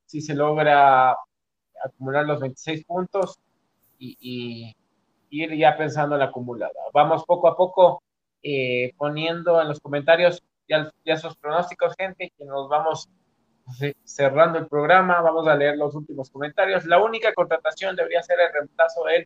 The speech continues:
polaco, si es que se va. Hay buen plantel, no pueden jugar todos, pero siempre que falta algún, eh,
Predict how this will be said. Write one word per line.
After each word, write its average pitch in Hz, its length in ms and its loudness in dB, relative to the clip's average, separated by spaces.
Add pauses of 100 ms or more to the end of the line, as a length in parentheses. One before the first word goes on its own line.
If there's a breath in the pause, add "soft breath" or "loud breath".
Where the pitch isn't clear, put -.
polaco, 147 500 0 (140)
si - 80 -20
es 131 80 -16
que - 140 -20
se - 120 -20
va. 104 140 -16 (380)
Hay 185 100 2
buen 185 160 4
plantel, 160 480 -2
no 160 160 -4
pueden 156 240 0
jugar 156 340 4
todos, 170 320 -2
pero 127 160 -6
siempre 147 380 -14
que - 140 -20
falta 139 320 -2
algún, 139 320 -6 (420)
eh, 127 220 -4